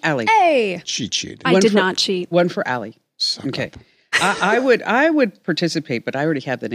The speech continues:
Speaker 1: answers.
Speaker 3: Yeah.
Speaker 1: <laughs> So I
Speaker 2: Yeah,
Speaker 1: could
Speaker 2: no.
Speaker 3: You'd be at a hundred percent.
Speaker 2: This is a face-off.
Speaker 3: Yeah.
Speaker 2: Whoever wins,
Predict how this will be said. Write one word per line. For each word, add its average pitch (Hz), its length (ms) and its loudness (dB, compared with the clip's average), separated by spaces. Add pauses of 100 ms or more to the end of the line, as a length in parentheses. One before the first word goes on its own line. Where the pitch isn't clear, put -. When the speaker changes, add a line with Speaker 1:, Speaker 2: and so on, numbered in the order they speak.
Speaker 1:
answers. 107 180 -4
Speaker 3:
Yeah. 143 220 2
Speaker 1:
<laughs> - 0 -
So - 460 -2
I 160 40 6
Speaker 2:
Yeah, 277 200 4
Speaker 1:
could 185 80 -2
Speaker 2:
no. 190 140 0
Speaker 3:
You'd 147 140 4
be 131 100 4
at 117 80 4
a 110 60 0
hundred 113 240 2
percent. - 60 2
Speaker 2:
This 403 100 6
is - 40 4
a - 80 4
face-off. - 460 0
Speaker 3:
Yeah. 135 300 0 (100)
Speaker 2:
Whoever 302 300 4
wins, 226 640 0